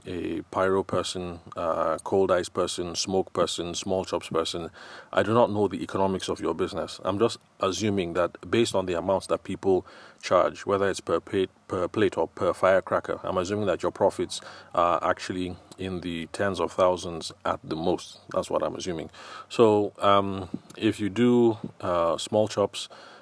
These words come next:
uh, what else? Firecrackers and all the other people involved in, uh, that whole, um, gosh, I don't know what to call it.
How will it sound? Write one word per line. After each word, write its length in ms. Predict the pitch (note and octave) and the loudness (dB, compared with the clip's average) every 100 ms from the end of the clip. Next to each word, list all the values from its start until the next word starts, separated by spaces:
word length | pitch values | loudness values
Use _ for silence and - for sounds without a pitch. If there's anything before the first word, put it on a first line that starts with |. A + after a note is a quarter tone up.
| _ | _
uh, 360 | - F2 F2 E2 | 0 2 2 0
what 180 | E2+ F#2+ | 0 2
else? 180 | F2 - | 0 0
Firecrackers 960 | - G2 G2 - F#2+ G2 F#2 F2 F2 | 4 4 4 0 -2 -2 -2 -4 -6
and 220 | G2 F2+ G2 | -6 -2 0
all 100 | G2 | 0
the 80 | |
other 120 | F#2 F2 | 0 -2
people 240 | F#2 G2 | -6 -6
involved 440 | F2 F2+ F2+ E2 | -4 -2 -2 -4
in, 300 | F2+ E2+ E2 - | -8 -8 -10 -6
uh, 360 | F2 D#2+ D#2+ E2 | -2 0 0 0
that 220 | F2+ F2 | 0 2
whole, 520 | F#2 F2 E2+ E2 D#2+ - - | 0 0 0 -2 -4 -12 -12
um, 560 | F2+ F2 E2+ - - - - _ - - | -8 -6 -8 -12 -16 -20 -20 _ -20 -14
gosh, 220 | - E2 - | -10 -8 -8
I 40 | |
don't 140 | F#2+ | -8
know 80 | F2+ | -6
what 60 | D2+ | -6
to 40 | |
call 220 | - E2 | -6 -6
it. 80 | - | -8